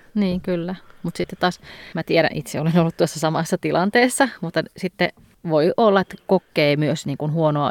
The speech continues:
omaa tuntoa siitä, että äitinä, että sä laitat vaikka omat tarpeet lapsen tarpeiden edelle, mutta eihän se tarkoita sitä, että sä et huolehtisi sun lapsesta. Totta kai sä niin kuin perustarpeet ynnä muut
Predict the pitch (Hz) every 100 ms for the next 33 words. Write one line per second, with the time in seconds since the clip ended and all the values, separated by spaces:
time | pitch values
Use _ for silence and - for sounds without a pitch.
0 | - _ 156 143 123 - 131 - 156 143
1 | 127 131 - 143 143 - 139 127 131 -
2 | 143 - 120 127 123 - - - 131 123
3 | - 117 131 - - - - 139 - 147
4 | 135 139 143 - 151 147 135 135 - 151
5 | 143 147 139 147 147 147 147 - 165 151
6 | 139 110 - 131 127 131 - 147 147 147
7 | - 143 - 139 98 - - - - 156
8 | - - - 156 147 143 139 147 127 -
9 | 147 - - - - 143 143 - - 139
10 | 143 135 - 139 139 139 90 -